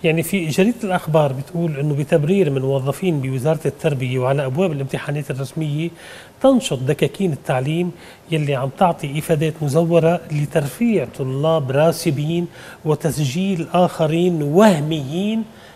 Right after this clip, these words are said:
لقاء مبالغ مالية كبيرة ضخمة.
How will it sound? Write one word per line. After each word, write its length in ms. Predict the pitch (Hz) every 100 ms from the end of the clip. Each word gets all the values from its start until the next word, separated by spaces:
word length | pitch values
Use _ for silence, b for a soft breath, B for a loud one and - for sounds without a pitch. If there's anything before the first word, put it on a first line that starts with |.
| -
لقاء 480 | 151 143 175 175 175 - 151
مبالغ 640 | 131 131 160 156 151 131
مالية 640 | 127 131 143 151 143 143 135
كبيرة 400 | - 131 143 135
ضخمة. 240 | 127 123